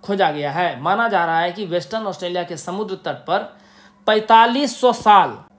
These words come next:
पूर्व से किसी एकल बीज से समुद्री घास उगी होगी। जिस जगह पर ये पौधा पाया गया है उसे शार्क बे यानी शार्क खाड़ी कहा जाता है, जो एक विश्व धरोहर क्षेत्र है।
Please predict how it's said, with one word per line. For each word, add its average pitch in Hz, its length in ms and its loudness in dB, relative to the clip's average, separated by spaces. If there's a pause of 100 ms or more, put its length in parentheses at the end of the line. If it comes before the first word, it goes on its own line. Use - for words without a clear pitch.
पूर्व 277 200 0
से 190 220 -2 (380)
किसी 226 380 -6
एकल 226 360 0
बीज 196 320 -4 (160)
से 185 260 -2
समुद्री 202 440 -4
घास 180 280 -4
उगी 160 200 -8
होगी। 147 360 -6 (260)
जिस 190 320 -4
जगह 220 240 2
पर 220 200 -2
ये 196 180 -2
पौधा 175 400 2 (480)
पाया 202 280 4
गया 175 240 -2
है 151 300 -4 (260)
उसे 196 300 -2 (420)
शार्क 202 480 4
बे 156 200 0 (180)
यानी 180 340 -2 (120)
शार्क 202 460 0
खाड़ी 175 260 -4
कहा 165 240 -2
जाता 165 260 -2
है, 180 120 0
जो 180 220 0
एक 220 240 -2
विश्व 208 340 -4
धरोहर 165 440 -2
क्षेत्र - 380 -10
है। 139 360 -8